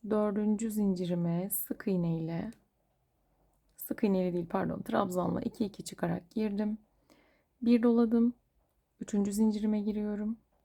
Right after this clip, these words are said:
İki, iki çıktım. Bir doladım. İkinci zincirime girdim. Yine iki, iki çıktım. Bir doladım. Birinci zincirime girdim.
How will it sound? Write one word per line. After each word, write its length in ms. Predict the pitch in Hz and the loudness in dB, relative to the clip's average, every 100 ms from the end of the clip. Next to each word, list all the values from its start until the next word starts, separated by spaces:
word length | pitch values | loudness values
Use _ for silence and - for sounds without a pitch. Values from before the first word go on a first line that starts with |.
| _ _ _ _ _ - | _ _ _ _ _ -6
İki, 260 | 196 - | -4 -4
iki 220 | 190 - - | -6 -6 -8
çıktım. 500 | 233 - 214 208 - _ _ _ - _ _ _ - | -8 -6 -4 -4 -8 _ _ _ -20 _ _ _ 2
Bir 240 | 233 240 | 6 6
doladım. 520 | 233 233 226 233 226 - - | 4 2 2 2 0 -2 -10
İkinci 360 | - 190 185 | -4 -2 -2
zincirime 480 | 190 214 208 214 214 | 0 -2 0 -2 -2
girdim. 540 | 202 214 202 214 214 - _ _ _ _ _ _ | -2 -2 -2 -2 -4 -6 _ _ _ _ _ _
Yine 200 | 247 208 | 0 0
iki, 260 | 233 - 208 | -2 -6 -6
iki 180 | 196 233 | -4 -6
çıktım. 520 | - - - 214 220 _ _ - _ _ _ 240 | -6 -10 -6 -4 -4 _ _ -20 _ _ _ 4
Bir 240 | 240 226 | 6 6
doladım. 560 | 214 190 175 208 269 262 | 2 2 2 2 4 4
Birinci 340 | 202 185 180 | 2 2 0
zincirime 480 | 196 208 214 214 214 | -2 -2 -2 -2 0
girdim. 560 | 214 214 208 214 233 | -2 -2 -2 -2 -2